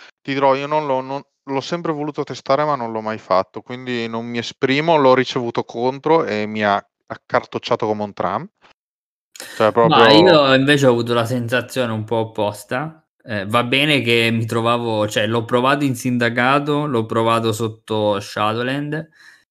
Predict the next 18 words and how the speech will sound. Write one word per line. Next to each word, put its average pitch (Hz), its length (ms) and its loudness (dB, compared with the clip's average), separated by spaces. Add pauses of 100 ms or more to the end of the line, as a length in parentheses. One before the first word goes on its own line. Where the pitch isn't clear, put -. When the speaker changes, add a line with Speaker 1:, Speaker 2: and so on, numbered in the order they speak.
(180)
Speaker 2:
ehm, 110 1300 -2 (880)
e 110 1300 0
va 117 240 0
bene 143 260 2
che 117 120 2
mi 117 160 2
trovavo 113 380 2
contro 110 840 0
un'affiliazione, 107 1500 -2
appunto, 110 440 -4
mortale, 95 1160 -4
Malekith, 104 960 -2 (280)
Red 107 360 2
Skull, 98 520 -8
eh, 90 1200 -4
eh, 87 800 -4
Cybertruth, 107 1040 0
eh, 90 1300 -2